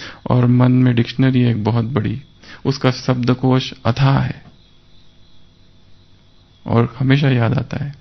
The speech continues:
किसी भी समय। बाकी शब्दकोश के शब्द याद नहीं आते, पर परचिंतन का जो,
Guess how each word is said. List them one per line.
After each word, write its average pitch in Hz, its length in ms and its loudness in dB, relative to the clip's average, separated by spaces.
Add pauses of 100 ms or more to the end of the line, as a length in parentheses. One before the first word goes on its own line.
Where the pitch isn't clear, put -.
किसी 127 220 -2
भी 127 100 0
समय। 139 360 -8 (600)
बाकी 131 300 0
शब्दकोश 131 600 0
के - 120 -4
शब्द 123 280 -2
याद 120 220 2
नहीं 123 220 -2
आते, - 260 -8 (320)
पर 123 120 0
परचिंतन 135 880 4
का 160 140 0
जो, 117 240 -2